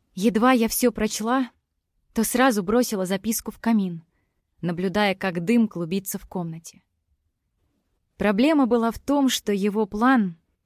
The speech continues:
оставить остальных гореть совсем не устраивал меня. Я прижалась лбом к холодному стеклу. Помимо записки, была еще одна причина, по которой я знала, что Мейлор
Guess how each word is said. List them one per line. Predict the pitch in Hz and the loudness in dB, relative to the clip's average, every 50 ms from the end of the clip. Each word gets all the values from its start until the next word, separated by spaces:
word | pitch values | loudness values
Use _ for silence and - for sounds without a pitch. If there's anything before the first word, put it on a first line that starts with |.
| _ _ _ _ _ _ _ _ _ _ - | _ _ _ _ _ _ _ _ _ _ -4
оставить | 220 220 - - - 247 220 196 196 190 - | -4 -2 -2 0 2 2 2 2 2 -2 -4
остальных | 196 - - 214 202 202 208 208 185 165 | -8 -6 -4 -2 0 2 2 0 0 0
гореть | - 196 208 233 277 285 - - - _ _ _ _ _ _ _ _ _ _ _ _ _ _ _ | -2 0 2 2 2 2 0 -4 -14 _ _ _ _ _ _ _ _ _ _ _ _ _ _ _
совсем | - - - 247 233 - - - - 254 247 220 185 | -10 0 2 2 2 2 0 -2 2 4 4 4 4
не | 175 185 185 | 2 0 -2
устраивал | 170 - - - 190 196 190 185 165 170 170 | -4 -4 -4 -2 -2 -2 -2 -2 -4 -6 -8
меня. | 180 185 175 175 175 165 165 165 _ _ _ _ _ _ _ _ _ _ _ _ _ _ _ _ _ _ _ _ _ _ _ - | -6 -6 -6 -8 -10 -12 -14 -18 _ _ _ _ _ _ _ _ _ _ _ _ _ _ _ _ _ _ _ _ _ _ _ -8
Я | - 185 214 233 233 | -4 0 0 0 0
прижалась | - 220 226 196 202 233 226 214 208 - - | 0 0 0 0 2 0 0 0 -2 -2 -2
лбом | 214 196 175 180 247 254 247 233 | -4 -4 0 2 2 4 4 2
к | - | 0
холодному | - - 202 180 175 190 180 190 185 185 180 | -2 -4 -4 -2 -2 -2 -2 -2 -2 -2 -4
стеклу. | - - - 202 - - 175 160 170 175 _ _ _ _ _ _ _ _ _ _ _ _ _ _ _ _ _ _ _ _ _ _ _ _ _ _ _ _ _ _ - | -6 -8 -10 -12 -12 -12 -16 -16 -16 -18 _ _ _ _ _ _ _ _ _ _ _ _ _ _ _ _ _ _ _ _ _ _ _ _ _ _ _ _ _ _ -4
Помимо | 185 202 226 247 247 247 | 2 4 6 6 6 6
записки, | 240 214 247 240 - 320 320 - - - 196 170 185 - _ _ _ _ _ _ _ - | 6 4 4 4 4 2 2 2 -2 -8 -10 -10 -10 -14 _ _ _ _ _ _ _ -8
была | 202 208 233 240 254 | -2 0 2 4 4
еще | 262 240 262 247 - - 277 247 | 4 4 2 0 0 2 4 4
одна | 208 170 175 175 170 | 2 2 0 -4 -4
причина, | - 190 202 - - 254 262 240 208 185 | -4 -6 -6 -4 2 2 4 4 4 2
по | - 202 | -2 -4
которой | - 190 190 190 214 214 208 202 | -4 -4 -2 -2 -2 -2 0 0
я | 190 202 214 | 0 0 0
знала, | 208 196 220 226 226 214 170 156 165 | 2 2 2 2 4 2 0 -2 -4
что | - - - 175 | -6 -6 -6 -6
Мейлор | 170 175 175 175 175 185 202 220 226 214 | -6 -4 -6 -6 -4 -2 0 0 -2 -2